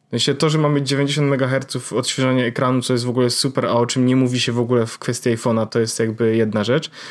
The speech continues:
To, że ma mieć więcej ramu, o którym się jakby, e, na który narzekaliśmy, czy narzekało się wcześniej, to jest jakby jedna rzecz, ale on ma mieć wbudowany radar, no nie? Wiesz, chodzi o to, żeby, że odblokowanie twarzą jakby inny poziom.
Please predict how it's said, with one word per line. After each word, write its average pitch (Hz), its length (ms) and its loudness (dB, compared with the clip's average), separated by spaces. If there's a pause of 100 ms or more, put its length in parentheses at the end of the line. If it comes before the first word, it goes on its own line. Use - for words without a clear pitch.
(240)
To, 151 120 4
że 151 100 2
ma 135 100 4
mieć 120 180 2
więcej 127 300 2
ramu, 127 240 4
o 113 40 2
którym 120 280 -2
się - 160 0
jakby, 117 500 2 (600)
e, 113 360 2
na 123 120 4
który 123 240 0
narzekaliśmy, 117 840 0 (160)
czy - 120 -2
narzekało 110 720 2
się 113 280 -2 (460)
wcześniej, 123 400 -2
to 117 80 -2
jest 107 140 0
jakby 113 360 0
jedna 110 240 0
rzecz, 147 160 0
ale 135 360 2 (360)
on 135 100 2
ma 135 140 2
mieć 139 200 0
wbudowany 127 380 0
radar, 120 360 2
no 95 80 -4
nie? 110 160 0
Wiesz, 135 340 -2
chodzi 127 260 0
o 127 40 0
to, 123 100 -2
żeby, 123 240 -2 (160)
że 127 200 0
odblokowanie 135 560 2
twarzą 131 360 0
jakby 135 200 0
inny 143 340 2
poziom. 135 360 0